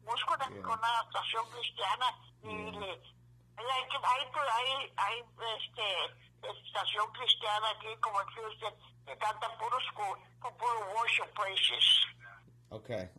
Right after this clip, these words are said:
Speaker 2: I'll
Speaker 1: Pero
Speaker 2: look, I'll look out for
Speaker 1: no para,
Speaker 2: that.
Speaker 1: no, no cantando, pero es que ese ya vendría para atrás. They were singers. Pero
Speaker 2: Yeah, look out for
Speaker 1: you,
Speaker 2: it.
Speaker 1: you have to do something,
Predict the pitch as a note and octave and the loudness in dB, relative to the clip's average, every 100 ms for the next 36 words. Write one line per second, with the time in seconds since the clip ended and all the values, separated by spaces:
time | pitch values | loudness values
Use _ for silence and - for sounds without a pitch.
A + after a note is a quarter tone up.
0 | - - A#3 G4 G#3+ A3+ B3 - A3 F#3 | -4 0 2 0 0 2 2 2 2 2
1 | E3 C3 - - - - G3+ - - - | 2 -2 -14 -20 -20 -8 -6 -6 -12 -2
2 | - - F3+ F3+ G#3 B3+ C#4 A3+ - F#3+ | 0 2 -2 0 0 0 0 -4 -2 -2
3 | F#3 F#3 - G3+ G3+ G3 G3 F3+ G3 G3+ | 0 -2 0 2 4 6 4 2 -2 -4
4 | F#3 F#3+ - F3 - E3+ - - - - | -2 -2 0 -4 -2 -2 0 0 -4 -14
5 | - - - - - F#3+ G3 A3+ F#3+ F#3+ | -20 -20 -20 -20 -14 -4 0 4 4 2
6 | G3+ G#3 E3 - - - - - - - | -2 -8 -4 -2 -2 -8 -20 -20 -16 -14
7 | - - - G#3+ G3+ G2 F#2+ G#2 G#2+ G2+ | -16 -14 -8 -2 0 0 -4 -8 -8 -8
8 | - - F#2+ - - - - - - - | -6 -6 -6 -12 -20 -20 -20 -20 -20 -20
9 | - - A#3+ B3+ C#4+ C4+ B3 C4 - - | -14 -4 0 0 0 -2 2 6 6 6
10 | A#3+ - A3 | 2 0 -4